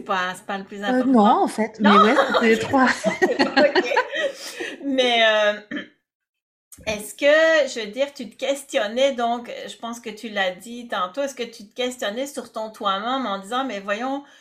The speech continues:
Speaker 1: pourquoi, euh, pourquoi, euh, qu'est-ce qui se passe ? Pourquoi ça, pourquoi je suis là-dedans ? » Est-ce que tu avais ces, ces questionnements-là ?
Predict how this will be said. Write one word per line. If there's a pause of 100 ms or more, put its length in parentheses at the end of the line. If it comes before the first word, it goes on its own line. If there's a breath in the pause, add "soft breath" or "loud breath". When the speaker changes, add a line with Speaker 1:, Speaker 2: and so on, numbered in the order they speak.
(280 soft breath)
Speaker 1:
pourquoi,
euh, (100)
pourquoi,
euh,
qu'est-ce
qui
se
passe ? (240)
Pourquoi
ça, (680 soft breath)
pourquoi
je
suis
là-dedans ? »
Est-ce
que (160)
tu
avais
ces,
ces
questionnements-là ?